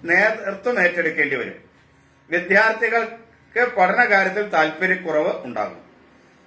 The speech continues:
ശത്രുക്കൾ മൂലം പല കാര്യങ്ങളും വേണ്ട വിധത്തിൽ നടക്കില്ല. ജീവിത പങ്കാളിയുടെ അസുഖം മനസ്വസ്ഥത നഷ്ടപ്പെടുത്തും. നിർമ്മാണ പ്രവർത്തനങ്ങൾക്ക് തടസ്സങ്ങളുണ്ടാകും. ചെയ്യാത്ത കാര്യങ്ങൾക്ക് പഴി കേൾക്കേണ്ടി വരും.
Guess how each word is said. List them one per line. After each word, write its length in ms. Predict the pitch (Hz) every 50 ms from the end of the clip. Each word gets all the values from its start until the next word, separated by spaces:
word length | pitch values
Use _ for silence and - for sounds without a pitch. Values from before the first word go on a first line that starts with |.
| - -
ശത്രുക്കൾ 580 | 196 190 190 190 185 240 254 262 269 262 262 247
മൂലം 360 | 202 196 202 208 226 - -
പല 280 | - 165 185 208 247 262
കാര്യങ്ങളും 600 | - - 170 175 175 180 180 180 190 202 185 -
വേണ്ട 260 | 139 147 160 175 180
വിധത്തിൽ 380 | 202 180 147 131 139 139 - 208
നടക്കില്ല. 540 | 175 131 120 120 120 - 127 101 90 87 - - - _ _ _ _ - - - _ _ _ _ 147
ജീവിത 420 | 143 185 190 196 214 233 233 240
പങ്കാളിയുടെ 840 | 233 220 208 202 196 196 196 196 196 202 196 202 202 208 185 - - -
അസുഖം 640 | 165 170 165 - - 208 196 196 208 214 214 - -
മനസ്വസ്ഥത 760 | 156 156 185 208 214 - - 202 190 - - 175 175 175 -
നഷ്ടപ്പെടുത്തും. 680 | - 147 131 - 156 131 123 123 98 - - - _ _ _ _ _ _ _ _ _ _ _ _ _ _ _ _ -
നിർമ്മാണ 520 | 160 165 175 185 196 208 214 226 240 247 262
പ്രവർത്തനങ്ങൾക്ക് 760 | 262 240 220 202 202 202 202 - 202 196 196 196 196 190 233
തടസ്സങ്ങളുണ്ടാകും. 1000 | 226 226 185 170 170 175 175 - 196 185 180 156 143 123 117 107 - - - - _ _ _ _ _ _ _ _ _ _ _ _ _ _ _ _ - -
ചെയ്യാത്ത 640 | 190 190 185 202 214 226 240 247 247 247 262 262
കാര്യങ്ങൾക്ക് 600 | 254 226 208 208 202 202 202 196 202 196 190 247
പഴി 340 | - 196 - 190 180 190 220
കേൾക്കേണ്ടി 480 | 220 202 185 170 151 165 160 151 151 131
വരും. 180 | 120 104 101